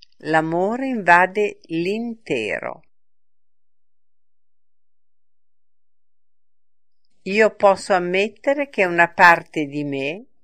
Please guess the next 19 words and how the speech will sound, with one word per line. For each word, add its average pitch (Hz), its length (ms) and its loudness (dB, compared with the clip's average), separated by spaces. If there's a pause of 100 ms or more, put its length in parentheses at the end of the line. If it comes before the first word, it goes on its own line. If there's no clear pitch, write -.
non 175 280 -4
vuole 151 360 4
guarire 135 800 -4 (840)
e 196 100 2
non 233 220 2
è 294 220 4
questa 165 400 0
parte 151 540 2
di 143 120 -8
cui 151 220 -6
sono 147 340 -4
cosciente, 123 840 -10
perché 262 580 -4
ho 202 160 4
la 247 180 2
convinzione 233 880 -4
di 139 100 -6
voler 127 420 -4
guarire. - 600 -10